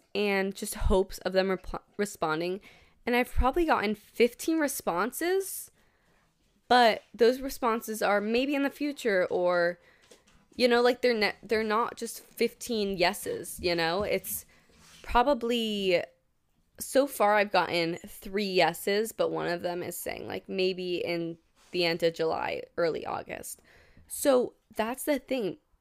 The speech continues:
Being a small business takes a lot of time, patience, and a lot of effort. I've, I didn't realize that because with my Homesick Club hoodies,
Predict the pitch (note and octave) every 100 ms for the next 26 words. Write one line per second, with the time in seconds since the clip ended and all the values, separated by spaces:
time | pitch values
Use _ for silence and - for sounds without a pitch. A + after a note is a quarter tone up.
0 | - G3+ A3 D4 D4+ - C4 A3+ A#3 C4
1 | C#4+ - E4+ - F#3+ E3 F3+ B3+ - -
2 | F3 E3+ F#3+ G#3+ - _ _ _ _ -
3 | G#3 G#3 G#3 G3 G#3+ - - G3 F#3 F3+
4 | F3 E3 E3+ E3+ - F3 - D#3+ - -
5 | - - _ _ _ _ _ _ _ -
6 | - - F#3 F3+ F3+ F#3 - _ _ _
7 | _ - - - G3+ C4 G3+ C#4 D#4+ A#3
8 | E4 C4 A#3 - D#3+ G#2+ - G#3 B3 G#3+
9 | G#3+ A#3 B3 A#3+ G#3+ G#3+ A3 B3 - G3
10 | - - G#3+ G3 G3+ B3+ A#3+ F3 G#3 B3
11 | -